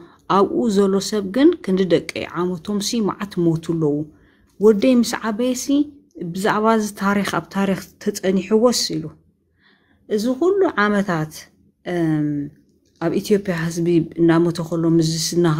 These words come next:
ምዝ ሃፍትኻ፣ ምዝ ገንዘብካስ ወላ ሓድ ዘይገበርካሎም ኢሉ ኸይከሰኒ ይፈርሕ ነይረ ኢሉ ተዛሪቡ። እዚኣ ኣነ ኩሉ ግዜ ብርእሰ እያ ዘላ። ንዝኾነ ሰብ እየ ከዓ ዘሕልፈሉ። ምኽንያቱ ኣነ ከዓ ሕጂ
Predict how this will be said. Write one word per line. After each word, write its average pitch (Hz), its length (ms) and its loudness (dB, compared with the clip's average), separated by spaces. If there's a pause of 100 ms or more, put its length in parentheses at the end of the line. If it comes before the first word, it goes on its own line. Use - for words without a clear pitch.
ምዝ 165 260 0
ሃፍትኻ፣ 156 420 -6
ምዝ 170 240 0
ገንዘብካስ 190 520 -2 (420)
ወላ 175 260 2
ሓድ - 260 -8 (320)
ዘይገበርካሎም 160 960 -2
ኢሉ 151 260 -2
ኸይከሰኒ 185 640 0 (440)
ይፈርሕ 160 540 -4
ነይረ 143 260 -4 (1120)
ኢሉ 175 260 2 (580)
ተዛሪቡ። 139 480 -4 (580)
እዚኣ 180 360 4
ኣነ 254 200 4
ኩሉ 320 180 6
ግዜ 392 240 4
ብርእሰ - 300 -2
እያ 151 180 -2
ዘላ። 147 200 -4 (100)
ንዝኾነ 254 460 4
ሰብ 175 180 -2
እየ 156 120 0
ከዓ - 180 -10
ዘሕልፈሉ። 165 440 -8
ምኽንያቱ 226 360 -2
ኣነ 233 200 0
ከዓ 277 240 4
ሕጂ 247 220 -4